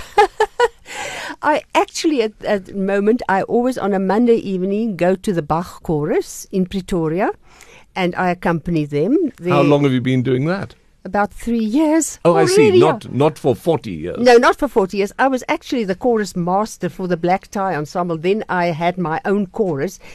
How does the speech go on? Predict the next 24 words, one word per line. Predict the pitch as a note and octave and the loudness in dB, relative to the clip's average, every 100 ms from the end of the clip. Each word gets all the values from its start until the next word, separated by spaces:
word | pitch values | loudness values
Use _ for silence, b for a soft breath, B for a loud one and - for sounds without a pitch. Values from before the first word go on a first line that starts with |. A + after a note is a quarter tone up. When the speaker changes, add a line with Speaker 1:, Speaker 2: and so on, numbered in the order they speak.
| B B | B B
Speaker 1:
uh, | - - | -18 -6
teaching | A#3 A3 - G#3 | -4 -4 -4 -2
them | F3+ F#3 | 0 0
the | E3+ | -2
chorus | F3 A3 G3 F3+ F3+ | -2 -2 0 -2 -4
parts | - F3 F3 - - | -4 -2 -4 -8 -12
in, | - F3+ E3+ E3+ - | -2 0 0 -2 -2
in, | F3+ E3+ | -2 -2
in | - F3 D#3 | -2 -4 -4
the | |
concerts | D#3+ G3 F3+ F3+ F3+ | -6 -4 -4 -2 -8
or | - G3 | -4 -4
the, | D#3+ D#3+ E3 - - | -2 -2 -4 -8 -6
in | G3 | -2
the | F3+ | 0
operas. | F3 D#3+ - E3 G#3 - B B B | -2 -4 -4 -4 -4 -6 B B B
But | - F#3 | -6 -2
now | F#3+ F#3+ A3 C4+ - | -2 0 2 0 0
I'm | F#3+ | -2
playing | F3+ - G3+ F#3+ | -2 -2 -2 -2
for | F#3 | -2
the | E3 | -4
Bach | D3+ E3 - | -2 -2 -4
Chorus, | - F3+ G3 | -6 -2 -2